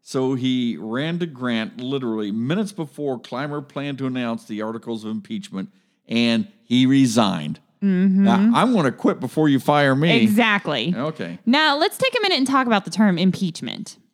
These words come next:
Speaker 2: Uh, and this is kinda where we, we might spend, you know, if you have questions or you wanna spend a, a minute on this,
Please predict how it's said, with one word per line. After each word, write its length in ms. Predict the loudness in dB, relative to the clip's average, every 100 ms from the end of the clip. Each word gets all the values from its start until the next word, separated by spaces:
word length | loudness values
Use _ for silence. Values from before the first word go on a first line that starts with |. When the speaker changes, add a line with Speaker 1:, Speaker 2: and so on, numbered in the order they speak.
| _ _ _ _ _ _
Speaker 2:
Uh, 300 | 0 2 2
and 180 | 4 4
this 140 | 4
is 120 | 0 0
kinda 280 | 2 2
where 400 | 4 4 4 4
we, 400 | 2 4 4 4
we 160 | 2 2
might 260 | 2 0 -2
spend, 460 | -2 0 -2 -6 -14 -6
you 120 | 2 2
know, 120 | 4
if 80 | 2
you 100 | 2
have 140 | 0
questions 400 | 0 0 0 2
or 60 | 4
you 100 | 4
wanna 160 | 4
spend 240 | 2 2 2
a, 100 | 2
a 100 | 4
minute 240 | 6 6
on 180 | 6 6
this, 320 | 6 4 0